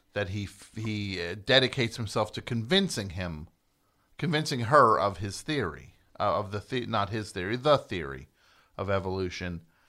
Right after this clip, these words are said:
Um, the whole gang is downstairs cleaning out the, uh, Mister Heckles' apartment, and, uh, they discover he was kind of a, a, a, a bit of a,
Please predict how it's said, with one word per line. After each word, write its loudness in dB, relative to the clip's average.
Um, 4
the 2
whole 12
gang 4
is 0
downstairs 4
cleaning 2
out 2
the, 0
uh, 6
Mister -2
Heckles' 0
apartment, 6
and, 2
uh, 4
they 0
discover 0
he -6
was -4
kind -2
of -4
a, 0
a, -4
a, -2
a -4
bit 0
of -2
a, -2